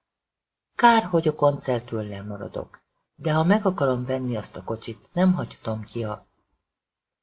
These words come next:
Kié ez a hang, és mit nem hagyhat ki a tulajdonosa? Az első kérdésre pillanatok alatt felötlött benne a válasz.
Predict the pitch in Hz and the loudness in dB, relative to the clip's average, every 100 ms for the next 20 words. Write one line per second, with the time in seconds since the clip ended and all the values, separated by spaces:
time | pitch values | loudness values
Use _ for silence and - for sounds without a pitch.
0 | _ _ - 240 190 - 131 127 110 117 | _ _ -4 2 4 4 -2 -8 -8 -8
1 | 101 104 _ 131 - 214 233 190 147 127 | -10 -12 _ -10 -2 -2 0 0 -2 -2
2 | 113 - - - 156 120 - 131 90 90 | -6 -8 -12 -12 -6 -6 -6 -6 -6 -10
3 | 78 73 - - _ _ _ _ _ _ | -14 -12 -12 -14 _ _ _ _ _ _
4 | _ _ _ 113 - - 202 202 156 - | _ _ _ -12 -4 4 4 4 -2 -2
5 | 139 135 143 139 160 160 196 196 139 123 | -4 -4 -4 -4 -2 0 0 2 0 -2
6 | 104 - 127 123 - 131 120 - 98 110 | -6 -2 -2 -4 -2 -2 -2 -4 -8 -6
7 | 107 95 92 82 90 - - | -6 -8 -8 -10 -10 -12 -16